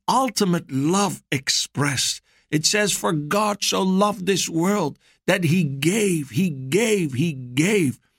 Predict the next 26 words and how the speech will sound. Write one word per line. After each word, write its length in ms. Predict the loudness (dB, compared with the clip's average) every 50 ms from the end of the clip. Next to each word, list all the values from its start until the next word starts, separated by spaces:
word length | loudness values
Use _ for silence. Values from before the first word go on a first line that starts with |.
| _ _ _
He 160 | 2 2 2 2
gave 600 | -2 -6 -4 0 0 2 2 2 2 2 0 0
His 220 | 0 0 0 0
Son, 440 | 0 -2 0 0 0 0 0 0 -2 -4 _ _ _ _ -4
that 160 | -4 -4 -2 -2
all 240 | 0 2 2 2 2
that 200 | 2 0 0 0
believe 380 | 0 2 4 4 4 4 2 2
in 140 | 2 2 2
Him 240 | 2 2 2 2 0
should 280 | 0 0 -2 -2 -4
not 220 | -4 -4 -4 -6 _ _ -6
perish, 460 | -2 -2 0 0 0 -2 -2 -4 -6 _ _ _ _ -4
but 140 | -4 -2 0
have 320 | 0 0 0 -2 -2 -2 0
eternal 600 | 0 0 -2 -2 -4 -2 0 0 0 0 0 0
life." 400 | 0 0 0 0 -2 -4 -6 -6 -2 0
Oh, 240 | 2 2 2 2
God 560 | 0 0 0 -2 -2 -2 -2 -4 -6 -6 -4 0
gave. 360 | 0 2 2 2 0 0 0 -2
It 160 | -2 -2 0
doesn't 400 | 0 0 0 0 -2 -2 -4 -4
say 500 | -4 -2 -2 0 0 0 0 0 -2 -2 -2
in 160 | 0 0 0
the 80 | 0 -4
Bible, 680 | -6 -4 -4 -2 -2 0 0 0 0 0 0 -2 -4